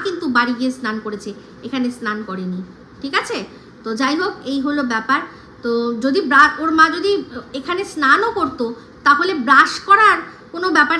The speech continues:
ছিল না, কারণ ওর মা তো, আহ, এসছে লাঞ্চের পরে, হয়তো এখানে সব নোংরা টোংরা ঘেটে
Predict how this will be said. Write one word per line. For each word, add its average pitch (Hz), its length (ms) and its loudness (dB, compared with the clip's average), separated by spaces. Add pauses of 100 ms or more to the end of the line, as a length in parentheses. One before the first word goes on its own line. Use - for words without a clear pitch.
ছিল 311 100 -2 (100)
না, 262 120 0
কারণ 294 140 0 (120)
ওর 302 160 4
মা 320 160 2
তো, 381 140 -6
আহ, 254 360 -2 (100)
এসছে 294 220 -6 (140)
লাঞ্চের 285 440 2 (100)
পরে, 240 220 -2 (420)
হয়তো 311 240 0 (240)
এখানে 370 200 -4 (120)
সব 349 160 2
নোংরা 320 260 0
টোংরা 339 280 -4
ঘেটে 302 220 -4